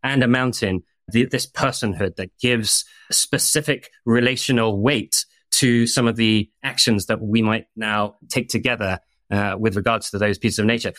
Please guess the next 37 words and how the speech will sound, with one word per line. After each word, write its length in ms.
But 100
even 240
here 240
in 100
the 60
United 460
States, 340
there 180
are 60
local 440
municipalities 840
that 120
have 100
voted 420
overwhelmingly, 760
over 240
ninety 440
percent 460
from 180
the 60
left 320
and 140
the 80
right 200
across 340
political 360
spectrums, 560
uh, 60
in 200
Florida 480
for 680
giving 520
waterways 680
specific 540
rights 320
so 160
that 180